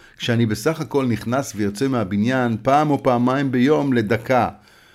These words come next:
חוץ מזה, הוא בן שמונים ואני מרגיש לא נוח שהוא יפתח לי את הדלת. אז אני פותח לו את הדלת.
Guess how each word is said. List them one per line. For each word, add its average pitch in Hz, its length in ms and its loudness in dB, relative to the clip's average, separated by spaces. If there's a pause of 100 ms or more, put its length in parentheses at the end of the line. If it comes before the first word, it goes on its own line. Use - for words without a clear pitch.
(200)
חוץ 202 300 2
מזה, 113 380 2
הוא 120 140 2
בן 135 160 2
שמונים 135 640 0
ואני 110 180 0
מרגיש 120 380 -2
לא 156 120 2
נוח 170 300 -2
שהוא 120 160 -4
יפתח 127 300 -2
לי 139 80 0
את 123 100 -2
הדלת. 117 480 -2 (280)
אז 143 140 0
אני 208 180 4
פותח 104 360 2
לו 117 120 0
את 110 80 -2
הדלת. 127 380 0